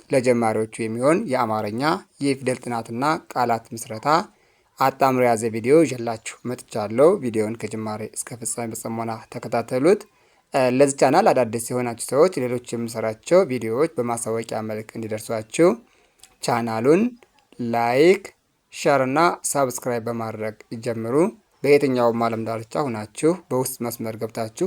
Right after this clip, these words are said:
መማር ለምትፈልጉ ኢሞ፣ ዋትሳፕ እንዲሁም ቴሌግራም ስልክ ቁጥር ከታች አስቀምጬላችኋለሁ። ደውላችሁ መማር ትችላላችሁ። አሁን በቀጥታ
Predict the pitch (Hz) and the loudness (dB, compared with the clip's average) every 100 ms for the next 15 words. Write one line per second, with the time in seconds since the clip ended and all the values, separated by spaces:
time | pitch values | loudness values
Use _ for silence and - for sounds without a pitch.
0 | 185 123 120 117 110 113 113 - 123 113 | -4 -4 -4 -4 -6 -6 -8 -10 -10 -8
1 | 117 139 208 - _ _ _ _ _ - | 0 2 2 0 _ _ _ _ _ -2
2 | 135 123 139 165 220 - _ _ _ _ | 0 4 6 6 6 -6 _ _ _ _
3 | - 135 - 143 165 190 _ _ 139 127 | -4 -4 -2 4 4 2 _ _ -4 0
4 | 131 175 185 127 120 120 110 110 123 113 | 2 2 2 0 0 -4 -4 -8 -8 -6
5 | 113 143 190 247 _ _ _ _ 139 131 | -2 2 2 0 _ _ _ _ -2 2
6 | 131 131 - - - - 127 123 113 110 | 2 2 -4 -8 -6 0 0 0 -2 0
7 | 113 - 113 113 139 190 226 _ 117 120 | -2 -2 -4 2 4 4 2 _ -4 -2
8 | 117 117 113 113 - 185 - _ - 127 | -2 -2 -6 -6 -2 -2 -6 _ -6 -2
9 | 120 113 113 - _ - - 117 113 113 | -2 -2 -6 -10 _ -14 -6 -2 -2 -2
10 | 113 - 185 220 - _ _ _ 127 127 | -4 0 0 0 -10 _ _ _ 0 2
11 | 123 131 117 117 | 0 -2 -4 -2